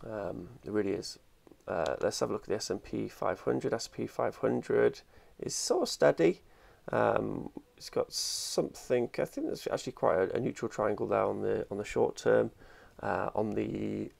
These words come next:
um, uh, slightly longer term here for the month, uh, it has been working on this, this, this sort of negative, um, channel, which it's working its way down. So we'll see if it stays in that channel. If it manages to break out that channel, then,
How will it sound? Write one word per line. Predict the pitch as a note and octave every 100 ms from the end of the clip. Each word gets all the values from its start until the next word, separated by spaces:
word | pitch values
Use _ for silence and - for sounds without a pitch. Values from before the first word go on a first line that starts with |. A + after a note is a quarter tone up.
| -
um, | G#2+ F2+ - - - - - - -
uh, | D#2+ -
slightly | - - - G#2
longer | G2 G2
term | - - F#2+
here | - G2 - -
for | -
the |
month, | F#2+ F#2+ - - - - - - - -
uh, | G#2 F#2 F2 D2+ - _ _ - -
it |
has | A2 A2
been | - G#2+
working | G#2 - G#2+
on |
this, | F2+ -
this, | G2 -
this | - G2+
sort | - -
of | F#2+
negative, | G#2 F#2+ G#2 - G2+ G2 - - - - _
um, | - D#2 - - - - - -
channel, | - G#2+ G#2+
which | G#2+ -
it's | - -
working | G2 - F#2
its | -
way | - F2+
down. | G2 G2+ G2 - - - -
So | - G#2+
we'll |
see | - A#2+
if | -
it | -
stays | G#2+ G#2 -
in |
that | -
channel. | - A#2+ B2
If | C3
it | - -
manages | F#2+ F#2+ -
to | -
break | F2+ F2 -
out | F2+
that | -
channel, | - - - D#2+ D#2+
then, | D2 -